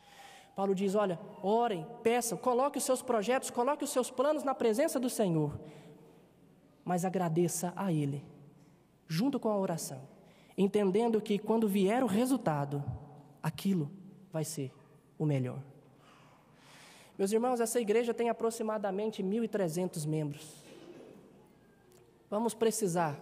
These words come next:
suponhamos que temos mil e trezentos membros. Cada um de nós tem um desejo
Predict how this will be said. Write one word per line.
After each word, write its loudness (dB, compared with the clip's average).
suponhamos 0
que -6
temos 0
mil 2
e 2
trezentos -4
membros. -10
Cada 2
um 2
de -2
nós 2
tem 0
um 2
desejo 2